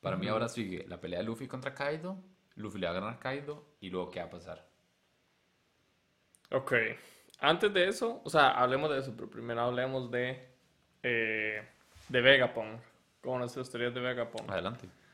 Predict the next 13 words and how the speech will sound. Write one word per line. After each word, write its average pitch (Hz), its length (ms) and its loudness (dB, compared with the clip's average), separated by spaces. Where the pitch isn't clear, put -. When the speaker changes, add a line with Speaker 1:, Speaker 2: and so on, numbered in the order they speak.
Speaker 2:
Ok, 135 180 -4
o 131 60 -2
sea, 131 220 2
como... 120 580 -2
o 170 80 2
sea, 170 160 2
no 165 220 0
sé 196 320 0
en 190 160 -2
qué 170 140 0
arco 165 380 0
lo 143 140 2
introducirán. 120 1000 -2